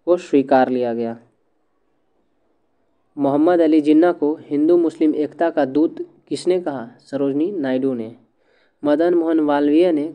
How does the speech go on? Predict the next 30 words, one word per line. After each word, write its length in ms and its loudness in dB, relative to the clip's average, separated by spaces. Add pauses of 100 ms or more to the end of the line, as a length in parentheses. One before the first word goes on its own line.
कांग्रेस 400 0
एवं 180 0
मुस्लिम 440 0
लीग 180 0
के 100 -2
मध्य 280 0
होने 320 2
वाले 220 2
समझौते 560 0
का 240 -6
विरोध 360 2
किया 260 -4
था। 320 -16 (800)
भारत 320 2
में 120 2
होम 300 2
रूल 200 4
ली-, 300 2
लीग 360 2
की 120 4
अ-, 300 0
अवधारणा 540 -2
किस 380 -2 (420)
देश 160 2
से 160 0
ली 160 4
गई 220 2
है? 200 -6 (320)
आयरलैंड 580 -2
से। 240 -14